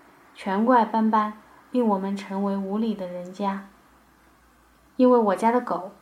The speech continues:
肯定多少会有一些客人被拒之门外，但终归只能怪他们胆儿太小了，会叫的狗不咬人嘛。那个小伙子也就只来了那么一次，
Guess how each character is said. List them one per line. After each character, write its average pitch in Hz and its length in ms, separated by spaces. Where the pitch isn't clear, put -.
肯 190 280
定 247 240
多 254 160
少 196 220
会 233 180
有 202 60
一 214 180
些 220 240
客 220 260
人 190 220
被 233 140
拒 233 240
之 226 120
门 185 220
外， 214 300
但 240 240
终 254 240
归 262 200
只 254 180
能 185 140
怪 220 160
他 226 160
们 226 160
胆 190 140
儿 180 60
太 233 200
小 185 280
了， 185 160
会 294 220
叫 277 160
的 233 80
狗 185 240
不 247 180
咬 214 160
人 180 180
嘛。 196 280
那 285 120
个 240 80
小 208 240
伙 202 240
子 190 320
也 208 140
就 254 120
只 226 160
来 185 200
了 208 80
那 233 100
么 214 100
一 190 200
次， 202 360